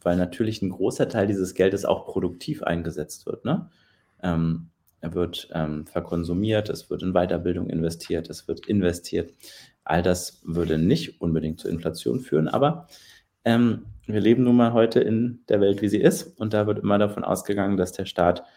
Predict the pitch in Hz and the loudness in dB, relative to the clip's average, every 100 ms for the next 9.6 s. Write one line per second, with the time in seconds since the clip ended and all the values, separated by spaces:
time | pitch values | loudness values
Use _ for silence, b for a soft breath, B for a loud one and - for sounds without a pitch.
0 | b _ 98 113 - 107 92 90 90 104 | b _ 0 0 -2 -4 0 2 2 2
1 | 120 - 120 107 - 95 98 98 92 90 | 2 2 2 2 2 2 2 0 -2 -2
2 | - - 95 - - 110 101 - 90 - | -4 2 2 2 -4 -2 -2 0 0 0
3 | 92 98 - 87 85 80 73 76 73 73 | -2 -2 0 0 0 0 -2 -4 -4 -4
4 | - 82 _ _ _ _ _ _ _ - | -6 -14 _ _ _ _ _ _ _ -12
5 | 107 98 98 107 98 98 92 95 104 - | -6 0 2 4 4 2 0 0 0 2
6 | 101 98 90 - 110 120 - 92 92 90 | 2 4 2 4 0 0 0 0 2 4
7 | 95 101 101 B B - 101 98 92 - | 4 4 -4 B B -4 -2 0 -2 0
8 | - - 90 98 98 - - 95 95 98 | -2 0 0 2 0 0 0 0 0 0
9 | 90 90 - 202 - | -4 -6 -2 -2 -2